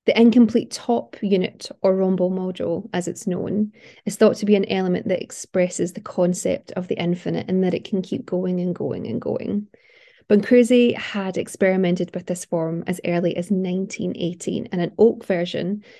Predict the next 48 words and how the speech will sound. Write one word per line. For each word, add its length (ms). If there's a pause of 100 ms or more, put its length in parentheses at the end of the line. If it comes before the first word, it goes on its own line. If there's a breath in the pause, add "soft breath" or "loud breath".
(140 loud breath)
now 400 (440)
exists 500
within 180
the 80
collection 640
of 100
the 60
Museum 480
of 120
Modern 400
Art 520
in 180
New 100
York 300
City. 420 (140)
Now, 120
the 100
column 320
itself 420
is 160
over 280
thirty 720
meters 580
tall 460
and 120
stands 500 (140)
piercing 720
the 60
sky. 500 (340 loud breath)
So 160
this 180
in 80
itself 520
is 120
a 40
huge 500
statement 480
within 300
the 80
park, 560
which 400
really 380
has 300
n-, 300
not 380
much 240
in 80
it 120